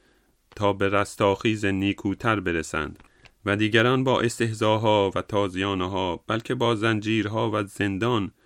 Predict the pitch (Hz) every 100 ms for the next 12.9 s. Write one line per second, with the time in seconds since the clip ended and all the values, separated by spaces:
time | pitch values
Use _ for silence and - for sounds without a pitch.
0 | _ _ _ _ 101 107 98 101 95 92
1 | - 87 78 - - _ _ _ _ _
2 | _ _ - - 107 110 104 - 120 113
3 | 110 107 101 104 104 98 95 92 87 _
4 | _ _ _ - 104 - 113 101 107 123
5 | 110 113 113 101 104 104 95 - 87 -
6 | - _ _ _ _ _ - 107 107 98
7 | 110 104 123 - 113 107 95 98 92 87
8 | _ _ _ 104 - - 117 104 - 113
9 | 110 - 107 - 120 - 98 92 85 76
10 | - _ _ _ _ _ _ _ 101 98
11 | 95 92 - 101 101 90 95 - - 98
12 | 90 98 92 87 92 92 98 101 90